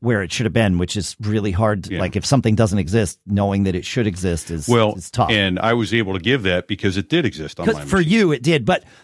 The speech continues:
Speaker 1: but
Speaker 2: Yeah.
Speaker 1: if Gordon, I, like,
Speaker 2: He'd have
Speaker 1: Gordon
Speaker 2: been
Speaker 1: could have
Speaker 2: host.
Speaker 1: looked in the, uh, his test account, right? Like, it,
Speaker 2: Oh,
Speaker 1: I mean,
Speaker 2: right. Yeah, yeah,
Speaker 1: but
Speaker 2: yeah.
Speaker 1: again, knowing where to
Speaker 2: Yeah.
Speaker 1: look is, <laughs> like,
Speaker 2: Yeah.
Speaker 1: yeah, yeah, it's tough.
Speaker 2: Yeah.
Speaker 1: But that's really interesting 'cause I would have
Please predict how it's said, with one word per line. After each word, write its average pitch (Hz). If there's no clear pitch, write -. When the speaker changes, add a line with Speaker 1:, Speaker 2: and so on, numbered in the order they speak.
Speaker 1:
but 233
Speaker 2:
Yeah. 123
Speaker 1:
if 190
Gordon, 226
I, 175
like, 185
Speaker 2:
He'd -
have -
Speaker 1:
Gordon 208
Speaker 2:
been 117
Speaker 1:
could 233
have 190
Speaker 2:
host. 156
Speaker 1:
looked 185
in 147
the, 135
uh, 143
his 127
test 170
account, 95
right? 120
Like, -
it, 151
Speaker 2:
Oh, 156
Speaker 1:
I 175
mean, 180
Speaker 2:
right. 160
Yeah, 139
yeah, 156
Speaker 1:
but 269
Speaker 2:
yeah. 262
Speaker 1:
again, 202
knowing 220
where 196
to 160
Speaker 2:
Yeah. 156
Speaker 1:
look 175
is, 151
<laughs> -
like, 135
Speaker 2:
Yeah. 107
Speaker 1:
yeah, 190
yeah, 135
it's 135
tough. 170
Speaker 2:
Yeah. 92
Speaker 1:
But 165
that's 190
really 233
interesting 170
'cause 151
I 190
would 240
have 190